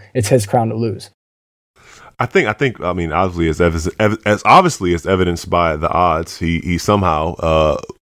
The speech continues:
Speaker 2: or to some people has, has really proven himself, uh, as being a favorite. And I think what it kinda comes from, we talk back to, about who he beat and who he handily beat in the first round, Hassan Whiteside.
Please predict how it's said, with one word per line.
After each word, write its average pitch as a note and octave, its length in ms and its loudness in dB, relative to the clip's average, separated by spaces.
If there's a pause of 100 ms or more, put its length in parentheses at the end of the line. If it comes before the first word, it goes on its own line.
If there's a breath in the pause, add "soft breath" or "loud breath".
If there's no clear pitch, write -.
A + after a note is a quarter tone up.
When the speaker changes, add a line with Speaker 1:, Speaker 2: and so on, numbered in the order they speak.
Speaker 2:
or D#2+ 180 0
to - 240 -4
some G2+ 180 0
people F#2 320 0
has, D#2 220 0
has E2 180 -4
really D#2+ 360 0 (100)
proven G2 320 2
himself, E2 500 0 (320 loud breath)
uh, D#2 220 0
as D#2 160 0
being E2 200 2
a D#2 60 0
favorite. E2 260 2
And E2+ 80 0
I E2+ 40 0
think G#2+ 280 0
what F#2 160 4
it E2 80 -2
kinda F#2+ 200 -2
comes F#2 240 -4
from, D#2+ 180 -4
we D#2+ 100 -2
talk E2+ 280 0
back D#2+ 220 -2
to, - 140 -10 (120)
about D#2 280 -2
who F2 200 2
he D#2+ 60 0
beat F2+ 300 -2
and D#2 220 -6 (120)
who F#2 160 -2
he D#2+ 80 0
handily F#2+ 540 -4
beat D2+ 200 -4
in D#2 80 -8
the D2+ 80 -6
first D#2 260 -2
round, D#2 160 0
Hassan D#2 340 -2
Whiteside. D#2+ 520 -2